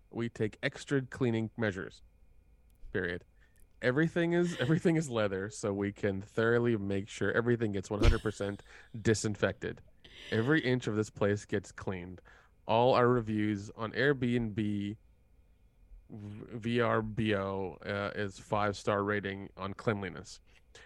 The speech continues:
Because this is family-owned <laughs> business and we care about our guests and our business,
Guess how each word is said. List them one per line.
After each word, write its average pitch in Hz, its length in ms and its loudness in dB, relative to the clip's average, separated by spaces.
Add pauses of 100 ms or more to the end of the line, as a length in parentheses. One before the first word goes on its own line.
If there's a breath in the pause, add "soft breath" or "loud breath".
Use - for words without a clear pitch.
(180 soft breath)
Because 123 360 6
this 120 200 2
is 110 140 0
family-owned 127 760 2
<laughs> - 0 -
business 113 520 -2
and 120 140 -2
we 113 120 0
care 101 360 2
about 92 400 0 (440 loud breath)
our 98 240 4
guests 104 440 -2
and 95 100 0
our 95 80 0
business, 90 640 0